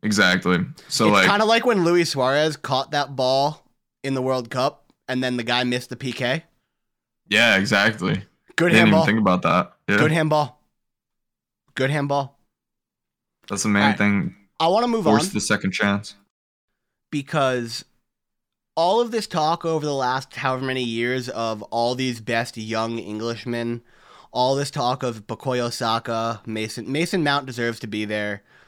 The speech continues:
Speaker 1: Yeah.
Speaker 2: All these other pla-, Emile Smith Rowe is right with them.
Speaker 1: Yeah, I never
Speaker 2: I
Speaker 1: thought I would have his name in there.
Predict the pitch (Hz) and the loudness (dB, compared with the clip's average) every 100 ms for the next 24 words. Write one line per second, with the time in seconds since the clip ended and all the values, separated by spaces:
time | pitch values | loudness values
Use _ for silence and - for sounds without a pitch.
0 | _ _ _ _ 104 98 139 147 147 147 | _ _ _ _ -2 2 2 2 2 0
1 | 135 147 - _ _ _ _ _ 165 185 | -2 -6 -10 _ _ _ _ _ 0 2
2 | 254 - 392 - 151 147 156 120 113 113 | 2 0 -2 0 2 2 2 0 -2 -2
3 | 104 101 - 85 - _ _ _ _ _ | -4 -8 -10 -18 -20 _ _ _ _ _
4 | _ _ _ _ _ _ _ _ _ _ | _ _ _ _ _ _ _ _ _ _
5 | _ _ _ _ _ _ _ - 71 85 | _ _ _ _ _ _ _ -6 -2 0
6 | 95 87 90 80 67 65 67 67 110 76 | 2 0 2 2 2 0 -2 0 0 0
7 | 85 - 65 65 69 71 69 120 | -2 -4 -4 -4 -4 -4 -2 -4